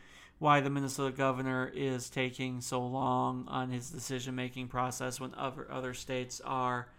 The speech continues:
green-lighting this decision. So, uh, we'll have to see on, on, on that decision-making process right there. Uh, the Players' Championship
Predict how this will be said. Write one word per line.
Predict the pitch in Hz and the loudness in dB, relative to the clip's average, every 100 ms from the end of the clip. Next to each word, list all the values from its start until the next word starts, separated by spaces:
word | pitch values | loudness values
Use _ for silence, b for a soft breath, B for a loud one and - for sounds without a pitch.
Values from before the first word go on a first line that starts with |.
| B B B B | B B B B
green-lighting | 135 147 143 139 135 135 135 131 131 127 | -4 0 2 2 2 4 2 -2 -4 -4
this | 127 - | -6 -6
decision. | 131 120 139 127 127 127 123 | -8 -6 -4 -4 -4 -4 -6
So, | - 135 131 131 - - - - - - - - _ - - | -4 0 2 0 -4 -20 -20 -20 -20 -20 -20 -20 _ -20 -10
uh, | 127 127 131 | -2 0 0
we'll | 139 135 | 0 0
have | 127 123 | 0 -2
to | 131 | -8
see | - 139 135 123 b b b b b - | -6 -4 -4 -6 b b b b b -6
on, | 127 127 127 127 | -2 0 -2 -6
on, | - 127 123 127 | -4 -4 -4 -6
on | 127 123 | -6 -6
that | 123 127 123 | -6 -8 -8
decision-making | 120 131 120 127 127 127 135 131 127 131 131 | -12 -10 -10 -8 -10 -14 -14 -12 -12 -12 -14
process | - 131 131 - 131 127 - | -8 -6 -6 -6 -6 -6 -8
right | - 135 127 - | -6 -4 -4 -4
there. | 143 147 143 - b b b b b b b b - - | 2 4 2 -2 b b b b b b b b -20 -10
Uh, | - 143 143 139 139 - | 2 6 8 6 4 -2
the | 147 | -4
Players' | - 190 214 214 | 2 6 8 8
Championship | - 202 196 196 190 - 196 196 - | 4 2 2 2 -2 0 2 2 -2